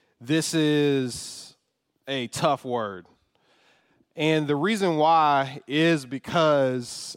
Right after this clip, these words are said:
um, I've personally experienced a lot of hurt from spiritual leaders in my life. Um, I have personal wounds from being under,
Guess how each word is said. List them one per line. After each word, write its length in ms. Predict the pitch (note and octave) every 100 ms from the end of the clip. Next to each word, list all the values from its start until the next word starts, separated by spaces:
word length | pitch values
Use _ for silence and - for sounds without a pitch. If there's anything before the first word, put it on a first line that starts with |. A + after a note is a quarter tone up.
| -
um, 680 | B2+ C3 B2 A#2 G#2 G2 F#2 - - _ _ - - _ -
I've 340 | D3+ C#3+ -
personally 720 | - F3+ G3 - D3 C3 A2+
experienced 960 | G#2+ - - C#3+ D3 B2 G2+ - - - _ _ _ -
a 120 | B2+
lot 260 | C3+ C3 B2+
of 80 |
hurt 440 | - - D#3 C3 - _
from 560 | - - C#3+ C3+ B2+ A2+
spiritual 560 | - - C3+ B2 B2
leaders 540 | A#2+ A#2 A2 G2 - -
in 140 | A2+
my 100 | A2
life. 420 | G#2+ G2+ F2 _ _ _ _ _ _ _ _ _ _ _ _ _
Um, 500 | A#2+ B2+ B2 A#2 G#2 -
I 180 | C#3+
have 180 | C#3+ A#2+ -
personal 500 | E3+ F3 E3+ D3 B2+
wounds 800 | C#3 D3 C3+ A2+ - - - _ _ _
from 760 | - - C#3 C3+ C3 A#2+ A#2 - _ - G#2+
being 680 | D3 D3 D3 C#3 C3 A#2+ -
under, 640 | C3 D#3+ D3+ C#3 C3 A#2+